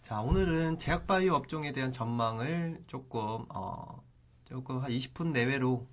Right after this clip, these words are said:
간략하게 알려드리고, 알려드리기 위해서 이렇게, 어, 녹화 방송을 켜게 되었고요. 이제, 어, 이십오 년도가 이제 지나가고 있는 시점인데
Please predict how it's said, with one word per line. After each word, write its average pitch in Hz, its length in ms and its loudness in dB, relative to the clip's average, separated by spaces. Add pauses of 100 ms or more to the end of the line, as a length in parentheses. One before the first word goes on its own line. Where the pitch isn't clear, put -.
(360)
간략하게 120 380 -2
알려드리고, 113 760 -2
알려드리기 117 600 -2
위해서 110 480 -2
이렇게, 123 400 -2 (500)
어, 110 160 -4
녹화 113 220 -2
방송을 123 420 0
켜게 - 220 -4
되었고요. 120 580 -2 (1700)
이제, 151 500 4 (360)
어, 58 240 -6
이십오 165 260 4
년도가 170 840 4
이제 123 180 0
지나가고 131 480 2
있는 104 220 -2
시점인데 101 920 -4